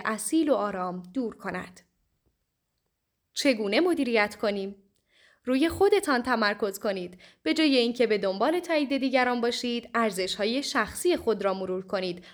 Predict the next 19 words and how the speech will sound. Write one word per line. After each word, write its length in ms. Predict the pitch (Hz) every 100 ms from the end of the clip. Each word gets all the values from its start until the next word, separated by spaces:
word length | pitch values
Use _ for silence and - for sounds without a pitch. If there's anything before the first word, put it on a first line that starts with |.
| _
و 100 | 202
بر 160 | 190 185
اساس 460 | 202 175 196 202
آنها 640 | - - 190 165 175 180 -
عمل 320 | 226 226 269
کنید. 460 | - 180 190 226 _ _ _ _ _ _ _ _ _
قضاوت 720 | 302 240 226 202 240 349 -
را 240 | 277 240 240
به 180 | 262
چالش 440 | 254 285 277 277 -
بکشید. 580 | 190 175 175 185 180 - _ _ _
وقتی 300 | 214 214 233
از 180 | 214 214
قضاوت 460 | 226 214 247 285
دیگران 440 | 294 240 208 202 185
می‌ترسید، 540 | 190 202 185 - 208
از 180 | 196 196
خود 160 | 202
بپرسید: 640 | 196 202 220 220 233 220 -